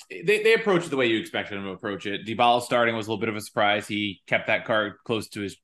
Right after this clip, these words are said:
vest before the pre-, you know, in the pre-match press conference, said he had about thirty minutes left in him, ended up playing sixty-seven minutes and started, scored the goal for Roma.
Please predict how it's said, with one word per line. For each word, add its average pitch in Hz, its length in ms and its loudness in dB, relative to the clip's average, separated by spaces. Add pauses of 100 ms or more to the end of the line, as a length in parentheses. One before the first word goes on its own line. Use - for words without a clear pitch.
(200)
vest 101 420 -4
before 104 380 -8
the 95 80 -10
pre-, 98 340 -6
you 98 100 -8
know, 98 120 -6
in 95 40 -8
the 98 60 -10
pre-match 98 420 -6
press 101 200 -2
conference, 95 440 -6
said 98 140 -6
he 98 80 -6
had 95 300 -2
about 95 240 -2
thirty 107 220 -2
minutes 104 300 -4
left 101 260 -4
in 104 120 -4
him, 98 160 -8 (380)
ended 104 180 -4
up 98 80 -6
playing 101 220 -6
sixty-seven 101 640 -6
minutes 98 180 -8
and 95 100 -14
started, 92 360 -4
scored 120 260 -2
the 104 80 -4
goal 107 240 0
for 104 160 -6
Roma. 101 380 -6